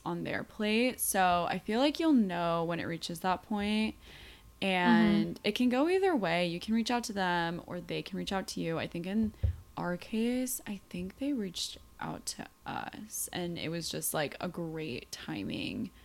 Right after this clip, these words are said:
Speaker 1: situation.
Speaker 2: Mm-hmm. Yeah, I agree. And I feel like, like you said, when it becomes just too overwhelming, or you're missing things,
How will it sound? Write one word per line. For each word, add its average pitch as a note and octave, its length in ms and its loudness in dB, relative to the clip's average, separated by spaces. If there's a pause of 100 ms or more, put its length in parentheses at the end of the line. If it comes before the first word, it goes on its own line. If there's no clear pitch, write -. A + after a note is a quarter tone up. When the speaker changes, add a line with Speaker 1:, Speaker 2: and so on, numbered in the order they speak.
(460)
Speaker 1:
situation. - 960 -4 (680)
Speaker 2:
Mm-hmm. A3+ 540 6 (560)
Yeah, G3 480 8
I G3 60 6
agree. G3 640 6
And F#3+ 220 2
I G3 100 4
feel G#3 220 4
like, G3+ 400 6 (1700)
like G#3 280 8
you G#3+ 100 4
said, F3+ 420 4
when F#3 160 6
it - 340 -2
becomes F#3 480 4
just - 240 -2
too G3 180 2
overwhelming, A#3 1040 6
or G3 180 2
you're F#3+ 140 4
missing G#3 540 6
things, G3 720 4